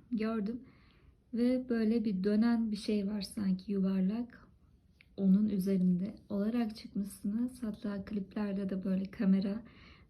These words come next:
dolaşır onun çevresinden ya da o kendi kendine döner. Ve birbirinize sarıldığınızı görüyorum. Beyaz bir ortam var. Bu da gerçekten has sevgiyi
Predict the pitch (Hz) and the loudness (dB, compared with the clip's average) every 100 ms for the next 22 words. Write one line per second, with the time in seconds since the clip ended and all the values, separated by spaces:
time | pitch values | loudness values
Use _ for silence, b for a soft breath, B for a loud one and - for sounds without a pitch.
0 | - 202 208 214 214 226 208 202 190 208 | -8 -4 0 0 -2 0 0 0 -2 -4
1 | 196 208 - 214 247 254 226 220 214 226 | -2 -4 -4 -4 0 2 2 -2 -4 -2
2 | 214 214 220 196 190 185 185 214 233 240 | -2 -2 -4 -4 -2 -2 -2 -4 -2 -2
3 | 277 - B B B B B B - 240 | -2 -10 B B B B B B -10 -4
4 | 226 220 214 214 220 214 247 254 - 214 | -2 0 0 2 2 2 0 0 -2 -2
5 | 208 196 208 202 196 214 214 214 196 190 | -2 -2 0 -2 -2 -4 -4 -4 -2 -2
6 | 196 220 240 233 226 220 196 196 185 185 | 0 0 0 0 -2 -2 -4 -2 -2 -2
7 | 208 202 220 247 247 208 214 208 190 208 | -4 -2 -2 -2 -4 -4 -2 -2 -4 -6
8 | 196 233 240 - 226 - - 196 185 190 | -6 -6 -4 0 -2 -2 -2 0 0 -2
9 | 202 247 | -4 -4